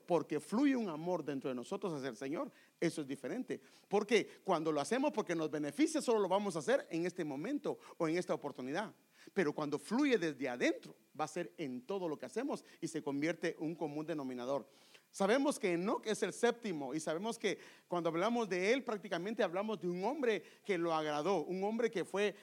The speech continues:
especial. Y la Biblia le llama a él que él es el séptimo. Prácticamente desde Adán hasta Enoc hay siete práctica-, personas o siete generaciones. Y prácticamente está hablando del siete, está hablando de perfección. La Biblia está hablando de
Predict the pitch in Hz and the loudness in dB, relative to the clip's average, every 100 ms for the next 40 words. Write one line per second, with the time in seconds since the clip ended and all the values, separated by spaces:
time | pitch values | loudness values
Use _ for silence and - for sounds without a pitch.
0 | - 170 - 165 - 202 185 131 175 170 | -4 -4 -2 -8 -2 2 2 0 -2 0
1 | 156 202 302 247 180 160 196 185 180 254 | 2 0 0 0 0 -2 -2 -2 -2 -2
2 | - - _ 170 175 196 196 156 - 220 | -6 -16 _ -2 0 0 -2 -4 0 0
3 | 214 - 139 127 196 - 190 175 190 233 | 0 -4 -8 -2 -2 -2 -4 -4 -4 0
4 | 233 175 - - 165 151 151 151 208 233 | 0 -2 -8 -6 -2 0 0 0 0 0
5 | - - - 156 - 151 160 233 - 147 | -4 -10 -6 -4 -4 -4 -2 -2 -4 -4
6 | 165 160 202 214 220 190 - - 170 170 | -4 -2 0 0 2 -2 -4 -10 -6 -6
7 | 175 180 - 151 - 214 311 190 151 175 | -6 -8 -6 -6 -4 -4 -4 -6 -4 -2
8 | 190 156 151 131 120 214 285 269 - - | -2 -4 -4 -4 -4 -4 -2 -4 -10 -20
9 | - _ - 180 208 208 220 180 185 214 | -20 _ -2 2 2 0 0 0 0 0
10 | 226 208 - 160 175 170 180 196 196 165 | 2 0 -2 -6 -2 -2 -4 -4 -4 -4
11 | 123 - 220 226 196 - 156 175 180 151 | -6 0 0 2 -4 -4 -4 -2 -2 -4
12 | - 190 151 147 160 - - 190 135 - | -4 -2 -2 -2 -8 -8 -6 -4 -4 -10
13 | _ _ 147 131 131 277 269 196 180 170 | _ _ -4 -2 2 2 2 -2 -2 -4
14 | 196 214 190 135 | -4 -4 -4 -4